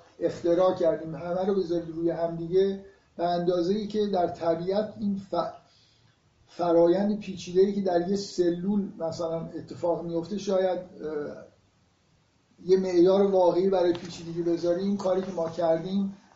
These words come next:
خیلی، خیلی ساده تره. شما حالا این دونه‌های گندم رو با این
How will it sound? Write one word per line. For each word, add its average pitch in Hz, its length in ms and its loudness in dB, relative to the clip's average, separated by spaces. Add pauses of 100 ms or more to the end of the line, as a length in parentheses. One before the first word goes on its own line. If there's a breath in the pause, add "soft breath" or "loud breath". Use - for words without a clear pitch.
(140)
خیلی، 202 400 0
خیلی 196 220 0
ساده 156 380 -2
تره. 147 280 -8 (220 loud breath)
شما 208 220 0
حالا 233 180 2
این 220 360 -4
دونه‌های 196 460 2
گندم 202 460 2
رو 160 180 -4 (560 soft breath)
با 185 180 0
این 220 360 -6